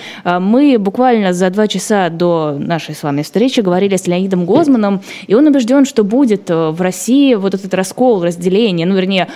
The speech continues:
он считает, что это крайне вероятно, скажем так, я более точно сформулирую, э, что действительно Россия может распасться на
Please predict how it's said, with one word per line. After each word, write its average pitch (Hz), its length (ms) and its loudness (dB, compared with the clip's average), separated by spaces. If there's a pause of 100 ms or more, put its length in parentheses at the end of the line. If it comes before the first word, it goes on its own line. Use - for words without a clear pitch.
(120)
он 214 100 0
считает, 254 240 0
что 233 120 -8
это 233 100 0
крайне 220 320 0
вероятно, 202 500 0
скажем 165 320 -6
так, 143 240 -4
я 156 80 -4
более 160 240 0
точно 156 320 -4
сформулирую, 170 680 0 (280)
э, 170 120 0
что 190 160 -2
действительно 233 540 0
Россия 226 360 0
может 208 220 0
распасться 196 560 -2
на 185 400 0